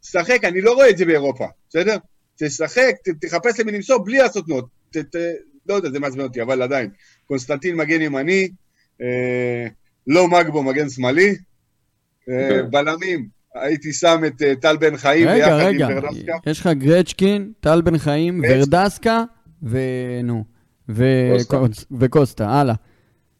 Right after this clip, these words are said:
Speaker 1: זה ההגנה שלי, כן. בקישור אני שם את, עדיין, למרות שהיה לו משחק חלש, וגם ממנו לא ראיתי שום דבר אתמול, את, אה, איינבינדר מאחורה. בסדר?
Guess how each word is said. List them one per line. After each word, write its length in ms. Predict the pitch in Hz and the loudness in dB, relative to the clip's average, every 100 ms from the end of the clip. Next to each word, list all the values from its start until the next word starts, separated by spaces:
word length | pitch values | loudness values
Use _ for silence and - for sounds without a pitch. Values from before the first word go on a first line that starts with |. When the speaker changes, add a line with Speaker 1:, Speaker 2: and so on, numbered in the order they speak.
| _ _ | _ _
Speaker 1:
זה 200 | 107 135 | -8 -2
ההגנה 380 | 143 135 135 135 | -2 0 0 -2
שלי, 240 | 131 101 98 | -4 -12 -8
כן. 280 | 131 123 104 _ _ _ _ | -4 -4 -6 _ _ _ _
בקישור 680 | 120 139 131 147 - 190 175 | 0 0 0 -10 0 2 4
אני 140 | 156 139 | 0 0
שם 400 | 170 160 160 147 131 | 2 4 2 -2 -8
את, 120 | 123 | -8
עדיין, 400 | 120 120 151 151 | -4 0 2 2
למרות 280 | 131 131 147 | 0 0 0
שהיה 120 | 156 | 2
לו 100 | 147 | 0
משחק 320 | 139 127 147 135 | 0 -4 -8 -4
חלש, 400 | 139 147 143 117 | -2 -2 -4 -4
וגם 300 | 127 117 127 | -8 -4 -4
ממנו 460 | 123 127 131 139 139 | -4 -4 -4 -6 -4
לא 180 | 135 | -2
ראיתי 240 | 135 127 123 | -2 -4 -8
שום 180 | 151 139 | -8 -6
דבר 260 | 135 135 | -4 -4
אתמול, 360 | 127 127 131 123 98 127 _ _ - | -6 -6 -6 -6 -10 -20 _ _ -18
את, 180 | - | -8
אה, 140 | 117 120 | -4 0
איינבינדר 540 | 139 131 131 123 123 | -2 0 -2 0 -2
מאחורה. 560 | 120 113 - 156 175 185 185 _ _ _ _ _ _ _ _ _ _ | -2 -8 0 2 2 0 -4 _ _ _ _ _ _ _ _ _ _
בסדר? 420 | - 151 180 202 | -6 -2 0 -2